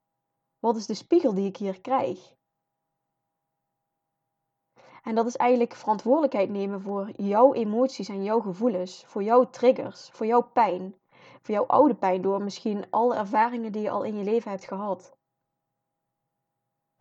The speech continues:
En als wij die triggers in onszelf niet gaan helen, die oude pijnen,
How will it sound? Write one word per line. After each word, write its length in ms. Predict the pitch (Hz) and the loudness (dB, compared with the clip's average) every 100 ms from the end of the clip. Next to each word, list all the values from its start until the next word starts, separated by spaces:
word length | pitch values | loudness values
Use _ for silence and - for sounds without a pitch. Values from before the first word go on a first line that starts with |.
| _ _ _ _ - | _ _ _ _ -10
En 140 | 202 | -4
als 220 | - 262 | -2 -2
wij 340 | 247 240 240 - | 0 0 0 -2
die 420 | 190 220 214 - | -4 -2 -4 -8
triggers 500 | - 254 330 240 202 | 0 2 2 0 -2
in 140 | - 208 | -6 -6
onszelf 480 | 202 - 202 196 | -6 -4 -2 -2
niet 180 | 226 240 | -2 -4
gaan 180 | - 196 | -4 -6
helen, 600 | 202 254 285 180 196 294 - - - | 0 2 2 0 -4 -8 -14 -20 -8
die 180 | 190 - | -4 0
oude 200 | 220 196 | 0 0
pijnen, 680 | - 311 262 185 190 254 | 0 0 0 -2 -6 -10